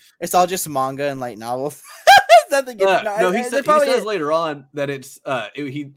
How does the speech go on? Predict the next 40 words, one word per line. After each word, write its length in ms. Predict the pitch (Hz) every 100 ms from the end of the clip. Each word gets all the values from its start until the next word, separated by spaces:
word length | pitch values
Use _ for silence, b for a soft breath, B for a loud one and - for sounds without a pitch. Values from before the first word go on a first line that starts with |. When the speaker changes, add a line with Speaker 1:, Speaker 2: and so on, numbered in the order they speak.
| -
Speaker 2:
had 200 | 131 135
it 60 | 127
to 60 |
study 240 | 131 135 127
for 140 | 110
quiz 240 | - 120
show, 260 | - 107 95
so 120 | 131
it's 100 | 123
a 40 | 120
lot 140 | 113
of 60 | 110
encyclopedias 760 | 101 110 110 101 110 104 101
and 80 | 101
dictionaries 540 | 104 98 104 98 101
and 80 | 92
that 180 | 90 92
sort 160 | 90 82
of 60 |
thing. 240 | - 85 85
Speaker 1:
No, 160 | 202
it, 240 | 196 226 220
it'd 160 | 240 226
be 160 | 262
funny 320 | 220 220 233 214
if 120 | 208
it 60 |
was, 140 | 190 185
like, 140 | 180
a 60 | 165
bait 320 | 147 156 147
and 80 | 135
it 40 |
was, 120 | 139 135
it 160 | 127
was 180 | 147 139
just 180 | 139 131
all, 140 | 131
like, 140 | 123 127
m-, 160 | 123